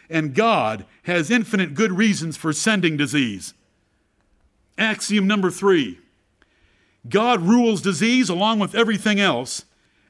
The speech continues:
and there are no exceptions. God rules disease, and there's no exceptions, including this one.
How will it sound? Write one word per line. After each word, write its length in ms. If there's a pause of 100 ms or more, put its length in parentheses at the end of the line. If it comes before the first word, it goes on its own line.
and 200
there 180
are 220
no 220
exceptions. 760 (500)
God 360
rules 420
disease, 600 (280)
and 200
there's 240
no 200
exceptions, 680 (220)
including 560
this 240
one. 340